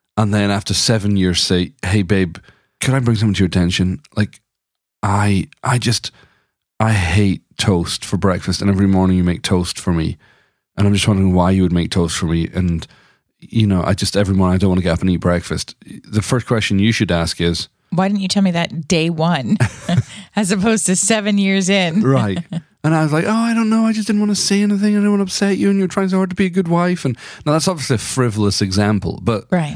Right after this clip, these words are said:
Speaker 1: if I'm breaking up after seven years, you've got every right to go, "Uh, is this a recent development or is this a real issue?"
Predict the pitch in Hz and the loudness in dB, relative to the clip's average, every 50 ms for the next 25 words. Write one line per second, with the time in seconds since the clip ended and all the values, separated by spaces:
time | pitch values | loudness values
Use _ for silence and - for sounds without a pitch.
0 | - - 120 131 151 160 185 190 180 135 131 139 - 127 107 110 - - 95 - | -6 -2 0 0 2 2 0 0 0 0 -2 0 0 0 -2 -2 -2 -2 -2 0
1 | - 117 107 92 98 95 98 104 101 92 85 90 101 95 98 107 - 107 101 104 | 0 0 0 0 0 2 2 2 2 2 0 0 0 0 0 0 0 0 0 0
2 | 95 92 92 92 92 - - - 87 90 87 85 85 85 - - - - - _ | 2 2 2 0 -2 -2 -4 -2 0 2 2 2 2 0 -4 -10 -20 -20 -20 _
3 | _ _ _ _ _ - 95 90 87 82 82 80 80 78 76 76 80 85 95 87 | _ _ _ _ _ -2 0 0 0 0 0 -2 -2 -4 -4 -4 -2 -2 -2 0
4 | 92 85 104 147 165 180 175 170 160 156 160 160 156 151 139 143 143 139 - - | 0 0 0 0 0 0 -2 -2 0 0 0 0 0 -2 -2 -2 -2 -2 -4 -4
5 | - 92 85 80 - 50 - - 90 - 85 87 92 87 - 87 82 87 85 87 | -4 -4 -2 -2 -2 -2 -4 -4 -4 -4 -4 -2 -2 -2 -2 -2 -2 0 0 0
6 | 117 147 151 - - 156 147 143 143 | 0 0 0 -2 -2 -2 -2 -2 -4